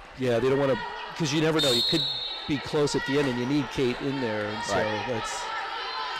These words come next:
Speaker 2: Here's Jordan. Jordan gives off number fifteen.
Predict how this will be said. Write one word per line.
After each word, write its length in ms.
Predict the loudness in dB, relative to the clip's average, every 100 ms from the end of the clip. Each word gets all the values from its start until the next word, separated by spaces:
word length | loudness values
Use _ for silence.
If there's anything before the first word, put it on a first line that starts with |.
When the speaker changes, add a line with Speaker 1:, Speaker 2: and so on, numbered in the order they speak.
| -6 -6 -8 -8 -8 -10 -10 -6
Speaker 2:
Here's 160 | -6
Jordan. 340 | 0 2 2 0 -6 -6 -6 -6 -8 -10 -10 -4
Jordan 300 | -2 -2 -6
gives 160 | -4 0
off 180 | 0 0
number 160 | -2
fifteen. 720 | -2 -2 -4 -2 -2 0 -2